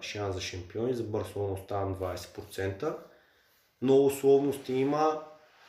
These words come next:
А, сега Агуеро, ако успее да влезе в сезона, ще окаже много сериозна, а, подкрепа и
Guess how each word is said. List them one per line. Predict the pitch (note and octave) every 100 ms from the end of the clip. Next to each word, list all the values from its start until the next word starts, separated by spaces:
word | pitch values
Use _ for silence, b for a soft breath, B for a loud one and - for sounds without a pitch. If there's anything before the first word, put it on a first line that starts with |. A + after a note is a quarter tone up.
| B B B B _ - C3
А, | B2+ B2+ B2+ B2+ B2+ B2+ _ _ _ _ -
сега | - C3
Агуеро, | C3 B2 G#2+ A#2 B2+ C3 C3+ C3+ C3+ B B B _
ако | A2 G#2+ -
успее | G2+ - A2+ A2+
да | G2
влезе | F#2+ G2+ G2
в | F#2+ F2
сезона, | - F2 F2+ G2 A2 A2+ A2 A2
ще | - G2
окаже | - G#2 G2 G#2 G#2 G2+ - - _ - - - _ _ -
много | G#2+ G2+ G2
сериозна, | - F#2+ F#2+ F2+ F2 E2+ E2+ - _ _ -
а, | - - - -
подкрепа | - - F#2+ F#2 G#2 G#2+
и | G#2+ G#2+ G#2 G2+ G2